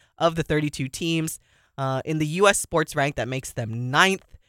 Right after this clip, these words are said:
Real estate and related businesses, fifty million dollars.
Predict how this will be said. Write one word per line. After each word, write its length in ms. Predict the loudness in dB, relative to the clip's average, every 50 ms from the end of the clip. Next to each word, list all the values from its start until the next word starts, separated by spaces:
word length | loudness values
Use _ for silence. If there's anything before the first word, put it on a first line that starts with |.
| _ _ _ _ -6
Real 260 | 0 4 4 4 4
estate 340 | 2 0 0 2 2 2 2
and 140 | 2 0 0
related 440 | 0 2 2 2 2 0 -2 -2 -2
businesses, 580 | -2 -2 0 0 -2 -2 0 0 -2 -2 -2 -6
fifty 800 | -12 -18 -20 -12 _ -2 -2 -2 -2 -8 -8 -6 -4 -4 -4 -4
million 380 | -4 -4 -2 -2 -2 -2 -2 0
dollars. 440 | 0 0 0 0 0 0 -2 -4